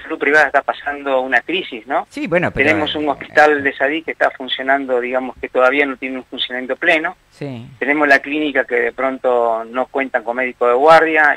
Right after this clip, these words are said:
Speaker 1: Ya no contar con médico de guardia es hablar que está en una crisis, ¿no?
Speaker 2: Sí.
Speaker 1: Eh, hay algunos convenios con las obras sociales que están, están, están caídos,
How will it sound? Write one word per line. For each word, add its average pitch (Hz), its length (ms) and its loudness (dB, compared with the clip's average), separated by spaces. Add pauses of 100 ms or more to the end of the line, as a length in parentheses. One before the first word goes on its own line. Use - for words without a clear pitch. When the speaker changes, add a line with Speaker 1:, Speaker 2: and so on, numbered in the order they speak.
Speaker 1:
Ya 139 300 6
no 143 140 -8
contar 139 280 -2
con 131 140 -8
médico 135 260 -2
de 127 60 4
guardia 139 400 4
es 120 140 -8
hablar 127 280 2
que 113 80 -10
está 127 180 -2
en 127 140 -6
una 117 160 -4
crisis, 139 480 -10 (400)
¿no? 131 300 -4 (1400)
Speaker 2:
Sí. - 140 0
Speaker 1:
Eh, 143 1040 6
hay 156 160 6
algunos 151 360 2
convenios 151 440 -2
con 131 180 0
las 123 100 0
obras 135 220 2
sociales 143 400 0
que 123 100 -10
están, 131 260 2 (640)
están, 127 380 -4
están 131 200 -4
caídos, 175 680 2